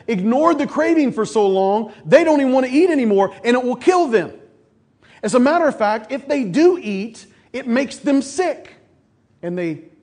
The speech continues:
spit it back out. You and I are spiritually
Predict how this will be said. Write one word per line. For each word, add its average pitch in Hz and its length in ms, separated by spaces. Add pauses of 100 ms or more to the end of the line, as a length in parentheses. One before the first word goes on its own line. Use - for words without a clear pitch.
(100)
spit - 380
it 160 100
back 147 280
out. 92 320 (2750)
You 202 160
and 190 100
I 214 200
are 151 100
spiritually 143 720